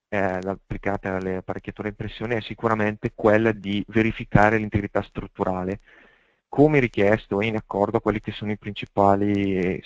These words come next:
standard, principali normative del settore, sicuramente asme ottava e N tredici quattro quattro cinque, che sono le normative del settore,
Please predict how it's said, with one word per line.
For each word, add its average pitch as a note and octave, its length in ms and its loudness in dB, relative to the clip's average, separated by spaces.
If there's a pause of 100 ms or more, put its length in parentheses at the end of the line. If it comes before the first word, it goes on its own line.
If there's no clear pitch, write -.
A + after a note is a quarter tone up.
standard, G2 960 0
principali - 460 -2
normative G#2 480 2
del G2+ 140 2
settore, F#2 600 -2 (240)
sicuramente G2+ 920 2
asme G2 280 2
ottava F#2+ 580 4
e F#2+ 200 2
N F#2+ 140 -4
tredici G2+ 340 -8
quattro - 280 -8
quattro F#2+ 260 -8
cinque, A2 1400 -10
che A2+ 180 -2
sono G2 540 -2
le F#2 280 -8 (240)
normative D#3+ 500 -12 (840)
del - 220 -20 (360)
settore, B2+ 420 2